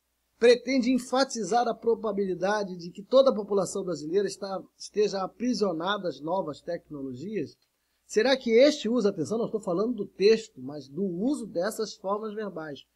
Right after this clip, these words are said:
Qual é o intuito do autor do texto ao escolher essas formas verbais? Indicar de forma clara o ponto de vista de que hoje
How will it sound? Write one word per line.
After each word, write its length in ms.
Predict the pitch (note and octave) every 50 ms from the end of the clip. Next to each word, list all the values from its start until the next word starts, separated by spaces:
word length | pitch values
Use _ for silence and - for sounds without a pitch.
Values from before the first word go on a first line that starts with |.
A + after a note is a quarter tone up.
| _ _ _ _
Qual 200 | - F3+ F#3+ G#3+
é 120 | B3 C#4
o 160 | C#4 B3+ B3
intuito 760 | C#4 D4+ C#4+ - - _ - A#3+ A3+ A3+ A#3 B3 B3 - B3+
do 120 | G#3 G#3 G#3
autor 400 | F#3+ E3+ D3 - - G3 G#3+ G3
do 140 | D#3 D3+ B2+
texto 380 | _ - E3+ G3+ A3 - A3
ao 40 | G3+
escolher 560 | G#3+ - - - F#3 E3 D#3 G3 A3 A3 - _ _ _ _ _ _ _
essas 540 | - A3+ A#3+ C#4+ D4 D4 - D#4 D4+ - -
formas 460 | - _ F3+ G3+ A3+ A#3+ A#3+ A#3 A#3
verbais? 640 | G3+ A3+ A3 F#3 F#3 F#3+ F3+ D#3 C3+ B2 B2 - _ _ _ _ _ _ _ _ _ _ _ _ -
Indicar 520 | B3 C4+ A3 A#3+ - - B3+ C#4 C4+ A#3
de 100 | A3 A#3
forma 380 | - - A3 A#3 A#3 A3+ A3 G3
clara 460 | - _ - G#3 A3+ A#3+ A#3 G#3+ G3+
o 40 | G3
ponto 280 | G3 - A3 A#3 A3+ F3+
de 140 | F3 F3 D#3
vista 320 | E3+ A3+ A3+ - - G3+
de 100 | F#3 F3+
que 140 | - - G3
hoje 420 | F#3 G3+ A3+ A#3 G3+ E3 D#3+ D#3